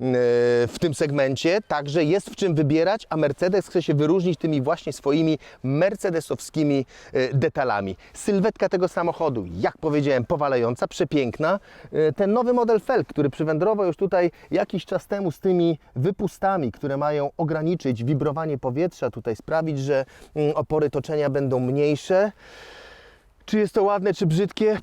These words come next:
Powoli zaczynam się do tego przyzwyczajać. Na początku był szok, bo felga ma za zadanie mieć cieniutki rand i cieniutkie jakieś aksamitne szprychy. Tych kształtów felg w historii motoryzacji jest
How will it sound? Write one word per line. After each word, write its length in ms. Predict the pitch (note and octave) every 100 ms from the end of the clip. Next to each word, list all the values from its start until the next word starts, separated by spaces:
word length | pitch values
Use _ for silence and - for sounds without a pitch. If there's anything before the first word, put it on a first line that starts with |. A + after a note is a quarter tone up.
| -
Powoli 520 | G#3+ D#3+ G#3+ A3+ G3
zaczynam 360 | G3 - F#3+
się 120 | F3 F#3
do 80 |
tego 200 | F3+ F3+
przyzwyczajać. 760 | E3 F#3 E3 E3+ G3+ E3+ A2+ A2
Na 80 | D3
początku 420 | E3 G3 E3+ F3+
był 140 | F3+
szok, 340 | D#3+ - G3+ C3
bo 100 | B2+
felga 400 | - G#3 F3+ F#3+
ma 120 | F3+
za 120 | F3+
zadanie 420 | E3+ E3 F#3 F3+
mieć 220 | E3+ D3+
cieniutki 540 | - F#3 G3+ G3+ - F3
rand 380 | F#3 F#3+ F#3+ -
i 60 |
cieniutkie 480 | - F3+ F#3 F3+ -
jakieś 260 | E3+ F3 E3
aksamitne 560 | E3 - F3 F3 F3+
szprychy. 520 | - - F#3 - D#3+ C#3 - - -
Tych 140 | E3+
kształtów 480 | - F#3+ F3+ F3+ D#3
felg 280 | - F#3 E3+
w 40 |
historii 400 | - F3 F#3+ F3
motoryzacji 720 | E3+ D#3+ E3 D3+ F3 E3+ F3+
jest 240 | E3+ D#3